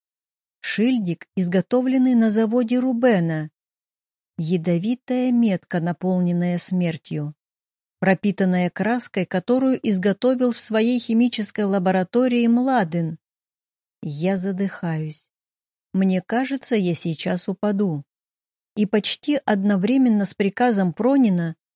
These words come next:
раздающимся прямо у меня в голове, который он буквально орет,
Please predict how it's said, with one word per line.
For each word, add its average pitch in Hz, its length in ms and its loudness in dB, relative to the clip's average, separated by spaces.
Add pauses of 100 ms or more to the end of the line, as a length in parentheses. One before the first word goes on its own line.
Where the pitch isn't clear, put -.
(180)
раздающимся 196 920 2
прямо 202 380 2
у 196 40 2
меня 202 300 2
в 175 60 -4
голове, 185 440 2
который 190 440 0
он 190 120 2
буквально 196 640 2
орет, 196 400 2